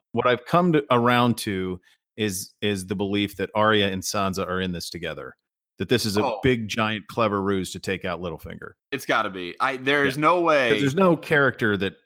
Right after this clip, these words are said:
Speaker 1: neither of their characters would line up with this.
Speaker 2: No. No, I, yeah, I'm, I'm one hundred percent with you on that. That was my first thought too. I was like, "This is, they're doing this for Littlefinger's benefit to, you
Speaker 1: Mm-hmm.
Speaker 2: know, if he's sneaking around and he's keeping an eye on him, he's trying to do stuff.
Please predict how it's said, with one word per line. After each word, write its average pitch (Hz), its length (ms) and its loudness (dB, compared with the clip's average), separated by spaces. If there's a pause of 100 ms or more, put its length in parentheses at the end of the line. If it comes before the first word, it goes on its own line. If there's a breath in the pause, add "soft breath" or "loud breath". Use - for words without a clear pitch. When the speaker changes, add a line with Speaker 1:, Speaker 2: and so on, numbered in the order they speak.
(260)
Speaker 1:
neither 160 340 6
of 113 80 0
their 113 140 4
characters 101 600 0
would 98 140 -8
line 95 240 -4
up 85 160 -8
with 85 120 -14
this. - 300 -14 (400)
Speaker 2:
No. - 280 -10 (280)
No, 104 140 -4
I, 117 240 -2 (240)
yeah, 117 240 -4
I'm, 131 220 0
I'm 123 180 -2
one 139 140 0
hundred 127 140 0
percent 120 260 -6
with 110 160 -4
you 110 100 -2
on 101 120 -2
that. 95 180 -4
That 104 100 -2
was 110 160 -6
my 117 100 0
first 104 300 -6
thought 95 180 -2
too. 95 200 -4
I - 20 -4
was 95 140 -4
like, 95 160 -6
"This 113 200 -6
is, 123 360 -6 (400 soft breath)
they're 117 240 0
doing 123 260 2
this 143 220 0
for 127 140 -2
Littlefinger's 123 580 -2
benefit 113 640 -2
to, - 120 -6
you 101 180 -4
Speaker 1:
Mm-hmm. 110 160 0
Speaker 2:
know, 95 280 -2
if 98 140 -12
he's 113 180 -12
sneaking 127 320 -2
around 110 400 2
and 101 60 -4
he's 101 200 -8
keeping 107 280 -8
an 104 60 0
eye 107 140 2
on 104 160 0
him, 104 80 -6
he's 101 140 -6
trying 101 180 -6
to 98 60 -8
do 98 180 -6
stuff. 95 380 -2